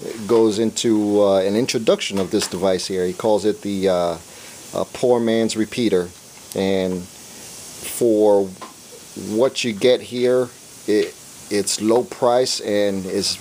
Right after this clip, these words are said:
definitely a lo-, a poor man's repeater, but it's got a lot of capabilities that would be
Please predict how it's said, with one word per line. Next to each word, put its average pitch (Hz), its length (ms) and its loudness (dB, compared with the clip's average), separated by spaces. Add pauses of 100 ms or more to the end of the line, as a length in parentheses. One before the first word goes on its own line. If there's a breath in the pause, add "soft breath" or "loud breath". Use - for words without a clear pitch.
(160)
definitely 104 480 0
a 95 80 2
lo-, 98 400 0
a - 20 -2
poor 113 360 0
man's 95 460 -2
repeater, 98 560 0 (600 loud breath)
but 104 100 2
it's 98 160 2
got 110 400 2 (1300)
a 101 80 0
lot 113 360 4
of - 80 -4
capabilities 107 800 0
that 101 160 2
would 95 260 0 (140)
be 92 420 -2